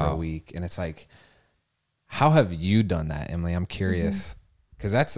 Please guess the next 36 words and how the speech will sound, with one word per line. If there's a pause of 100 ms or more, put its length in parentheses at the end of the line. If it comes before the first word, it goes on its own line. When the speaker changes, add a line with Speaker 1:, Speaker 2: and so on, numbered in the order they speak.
Speaker 2:
a
big
strain.
We,
we've
been
f-, (200)
fighting
through,
uh,
Speaker 3:
Mm-hmm.
Speaker 2:
like,
you
know, (160)
the (340)
raising
a
child
together
with
two
people
is
difficult.
And
then (340)
one
person,
if
they're
gone
for
ninety
days,
it's
like